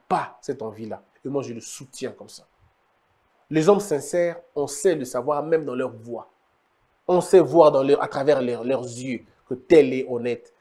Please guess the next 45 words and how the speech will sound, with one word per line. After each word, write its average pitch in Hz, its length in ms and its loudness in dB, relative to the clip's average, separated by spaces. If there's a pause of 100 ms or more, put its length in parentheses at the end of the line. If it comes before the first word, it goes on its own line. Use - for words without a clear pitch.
(140)
tel 139 160 4
est 120 60 -4
sincère. 113 440 -10 (180)
Après, 185 240 6
les 170 140 -2
autres 185 180 -2
aspects 147 440 -8 (760)
sont 160 120 2
des 127 120 -4
aspects - 200 -8
de 127 140 -2
la 110 100 -4
vie 135 120 -12
qu'on 120 140 -14
peut 127 100 -10
corriger, 117 400 -12
qu'on 127 140 -10
peut 127 100 -8
changer. 117 400 -12 (300)
L'entourage, 120 720 -4
les, 123 140 -8
les 123 240 -10
décisions 123 640 -8 (200)
et 143 60 -4
tout 165 140 -6
le 143 80 2
reste. 135 200 -6
Mais 156 140 -4
le 160 140 0
fond, - 460 2 (1000)
non, 139 360 -2 (160)
je 127 160 -18
peux 170 100 -6
vous 139 140 -4
garantir, 135 480 -6 (100)
Félix 131 240 -12
Tshisekedi 123 600 -12
a 117 80 -6
un 113 40 -8
bon 117 260 -12
fond. - 240 -20 (840)
Un 120 120 -14
très - 340 -8
bon 120 180 -10
fond. - 220 -20